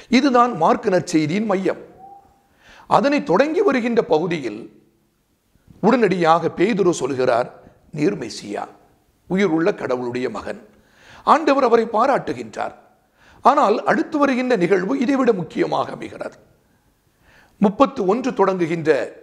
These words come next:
அந்த இறைவசனம் எட்டாவது அதிகாரத்திலே ஆண்டவர் இயேசு அவர்களுக்கு தான் பாடுகள் பட வேண்டும் என்பதை முதன்மையாக முன்னறிவிக்கின்றார்.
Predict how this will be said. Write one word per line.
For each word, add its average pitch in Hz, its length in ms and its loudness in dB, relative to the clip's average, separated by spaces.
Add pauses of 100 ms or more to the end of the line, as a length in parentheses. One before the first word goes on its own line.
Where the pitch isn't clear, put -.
(140)
அந்த 165 180 -2
இறைவசனம் 160 600 0
எட்டாவது 175 480 -2
அதிகாரத்திலே 113 680 -4 (640)
ஆண்டவர் 247 440 2
இயேசு 170 440 0
அவர்களுக்கு 165 580 0 (420)
தான் 143 280 0
பாடுகள் 196 440 -2
பட 139 220 0
வேண்டும் 139 520 -4
என்பதை 190 400 2 (420)
முதன்மையாக 240 800 0
முன்னறிவிக்கின்றார். 120 880 -8